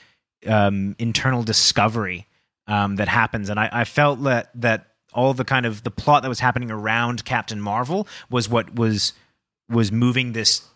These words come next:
this movie along. And that's fine for, for a, for, you know, kind of an intro to a character for a phase one type film. Um, but it's, it's really not, that will have to change. And it's definitely what changed with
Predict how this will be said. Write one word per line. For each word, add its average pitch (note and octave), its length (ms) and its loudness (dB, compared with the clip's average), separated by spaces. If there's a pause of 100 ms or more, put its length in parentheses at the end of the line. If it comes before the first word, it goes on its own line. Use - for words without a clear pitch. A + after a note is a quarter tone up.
this A#2 280 -2
movie A#2 380 0
along. G2+ 560 0 (260)
And B2+ 100 -2
that's E3 260 0
fine G#3+ 640 0 (300)
for, C#3+ 400 2
for B2+ 400 2
a, - 100 -6
for, A#2+ 200 -4
you A2+ 140 0
know, G#2+ 120 0
kind A#2 140 -2
of G#2+ 80 -2
an - 60 -10
intro C3 460 0
to A#2 160 -2
a A2+ 60 -2
character A2+ 540 0
for G#2 180 -4
a F#2+ 40 -2
phase A#2+ 420 -2
one A2+ 220 -2
type A2 260 -2
film. A2+ 400 0 (400)
Um, G#2+ 440 0
but G#2+ 240 2
it's, A#2+ 240 2
it's - 320 -4 (120)
really D#3+ 460 4
not, C#3 340 2 (1700)
that D#3 240 2
will D3+ 120 0
have - 340 0
to A#2+ 80 -6
change. F#2+ 420 0
And C3+ 100 0
it's C#3 120 2
definitely G3 320 2
what E3 140 2
changed C#3+ 380 0
with B2+ 280 2